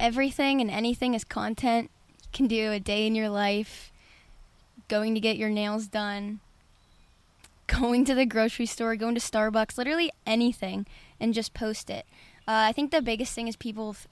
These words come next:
care too much about what other people think. Uh,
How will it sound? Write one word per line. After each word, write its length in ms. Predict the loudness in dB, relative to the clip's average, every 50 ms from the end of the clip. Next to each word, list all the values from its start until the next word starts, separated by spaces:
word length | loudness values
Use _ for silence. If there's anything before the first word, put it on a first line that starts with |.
| _ -20 -20 -20 -18 -10
care 240 | -4 -4 -4 -4 -4
too 180 | -4 -4 -2
much 300 | -2 -2 -4 -4 -8 -6 -2
about 200 | 0 4 10 10
what 120 | 10 10
other 180 | 8 4 2 0
people 300 | -2 -4 -4 -4 -6 -8
think. 520 | -4 -4 -2 -2 0 -2 -4 -6 -14 -20 -20 -20 -20 -20 -20 -20 -20 -20 -20 -20 -14 -8
Uh, 440 | -4 -2 0 2 2 0 0 -2